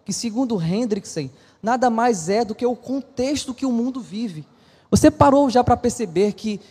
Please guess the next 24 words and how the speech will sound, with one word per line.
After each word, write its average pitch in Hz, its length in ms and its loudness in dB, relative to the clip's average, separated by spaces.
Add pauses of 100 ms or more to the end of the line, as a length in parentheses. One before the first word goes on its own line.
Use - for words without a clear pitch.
(100)
quem 269 200 -2
dita 233 640 0
a 202 120 2
moda 190 540 2 (320)
não 311 120 -4
são 311 220 -2
os 269 100 -8
cristãos? 196 640 -8 (600)
Você 285 180 -6
já 294 100 2
pe-, 294 280 -2
parou 254 280 2
pra 254 140 -2
perceber 240 380 -4
que 247 100 -16
quem 254 240 -6
dita 233 520 0
as 220 120 2
músicas 240 460 -2
populares 226 680 2
não 294 160 -4
são 262 220 -4
os 240 100 -10
cristãos? 190 600 -12